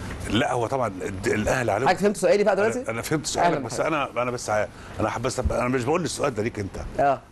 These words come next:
Speaker 1: أنا مش بوجهك.
Speaker 2: آه.
Speaker 1: أنا بس بلفت نظر المشاهدين، عشان أنت لو سألتني السؤال ده وأنا اتكلمت فيه بصفة على طول
Speaker 2: يبقى
Speaker 1: مباشرة،
Speaker 2: أثبت إن هو ظاهرة.
Speaker 1: يبقى أنا بتكلم على ظاهرة وبحلل ظاهرة،
Speaker 2: لا، إحنا لازم نوضح
Speaker 1: وبأسلم،
Speaker 2: ده.
Speaker 1: وبأسلم إنها ظاهرة.
Speaker 2: تخيلوا
Speaker 1: اللي أنا
Speaker 2: حادثة
Speaker 1: عايز أقوله،
Speaker 2: فردية.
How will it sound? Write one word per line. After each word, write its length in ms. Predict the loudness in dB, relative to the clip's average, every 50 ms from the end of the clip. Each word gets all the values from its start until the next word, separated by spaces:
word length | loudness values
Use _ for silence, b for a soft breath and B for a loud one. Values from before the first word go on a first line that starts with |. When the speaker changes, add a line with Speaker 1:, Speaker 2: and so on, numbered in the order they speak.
| -4
Speaker 1:
أنا 100 | -4 -2
مش 140 | -2 -2 -2
بوجهك. 560 | 0 2 2 2 2 2 0 -2 -2 -4 -6 -8 -10 -8 -2 0
Speaker 2:
آه. 300 | 2 4 4 4 2 0 -4 -6 -6
Speaker 1:
أنا 160 | -4 -2 -2
بس 300 | -2 -2 -4 -4 -4 -6
بلفت 320 | -4 -4 -4 -6 -6 -8 -6 -2
نظر 180 | -2 0 0
المشاهدين، 480 | 0 0 0 0 0 0 2 2 2 0
عشان 320 | 0 0 0 0 -2 -2 -4 -10 B B B B B B B -6 -4
أنت 200 | -4 -2 0 0
لو 100 | 0 0
سألتني 400 | 0 -2 -6 -6 -4 -2 0 0
السؤال 400 | 0 0 0 0 0 0 0 0
ده 60 | 0
وأنا 140 | 0 0 0
اتكلمت 440 | -2 -2 -2 -2 -2 -2 -4 -4 -4
فيه 240 | -2 0 0 0 0 -2 B B B B B B 0
بصفة 240 | 2 2 2 2 2
على 160 | 2 2 0
طول 120 | 0 0
Speaker 2:
يبقى 160 | 2 4 4
Speaker 1:
مباشرة، 180 | 4 4 4 4
Speaker 2:
أثبت 80 | 4 4
إن 60 | 4
هو 100 | 4 4
ظاهرة. 220 | 4 4 6 6
Speaker 1:
يبقى 180 | 4 4 4 4
أنا 80 | 4
بتكلم 360 | 4 4 2 2 2 4 4 4
على 140 | 4 4
ظاهرة 360 | 4 4 4 6 6 6 4 2 -2 B B B B
وبحلل 500 | 0 2 2 4 4 4 4 4 4 2
ظاهرة، 320 | 2 0 0 4 4 6
Speaker 2:
لا، 100 | 6 6
إحنا 180 | 6 4 4 4
لازم 300 | 4 4 4 6 6 6
نوضح 40 | 6
Speaker 1:
وبأسلم، 640 | 6 6 6 6 6 6 6 6 4 4 4 4
Speaker 2:
ده. 100 | 4 4
Speaker 1:
وبأسلم 520 | 4 4 2 0 2 2 4 4 2 0
إنها 200 | 2 2 4 4
ظاهرة. 340 | 4 6 6 4 4 4 2
Speaker 2:
تخيلوا 360 | 0 -4 0 2 6 6 6 8
Speaker 1:
اللي 100 | 6 6
أنا 100 | 6 6
Speaker 2:
حادثة 220 | 8 6 6 6 6
Speaker 1:
عايز 100 | 8 8
أقوله، 220 | 6 6 6 6
Speaker 2:
فردية. 260 | 4 4 2 0 -2